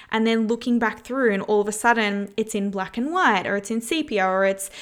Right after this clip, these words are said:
you know, fucking fast forward, or it's a, it's a whole new picture or image. You're almost looking at it like if you're watching a movie and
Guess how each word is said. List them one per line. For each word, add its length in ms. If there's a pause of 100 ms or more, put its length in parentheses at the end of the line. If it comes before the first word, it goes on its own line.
(160)
you 140
know, 120
fucking 360
fast 340
forward, 220
or 180
it's 140
a, 160
it's 140
a 40
whole 340
new 260
picture 400
or 100
image. 400
You're 320 (640)
almost 480
looking 320
at 80
it 140
like 420 (120)
if 160
you're 100
watching 400
a 20
movie 540
and 520